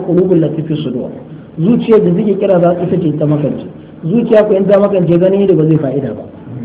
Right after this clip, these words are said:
Allah Ta'ala ya sauke. Shi ko batun tawili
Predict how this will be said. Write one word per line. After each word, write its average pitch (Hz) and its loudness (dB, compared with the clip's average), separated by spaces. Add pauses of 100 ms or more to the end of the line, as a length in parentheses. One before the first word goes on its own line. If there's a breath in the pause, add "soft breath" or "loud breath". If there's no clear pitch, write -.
(200)
Allah 147 -2
Ta'ala 127 -4
ya 117 -6
sauke. 107 -10 (1900)
Shi - 0
ko 262 6
batun 214 4
tawili 208 6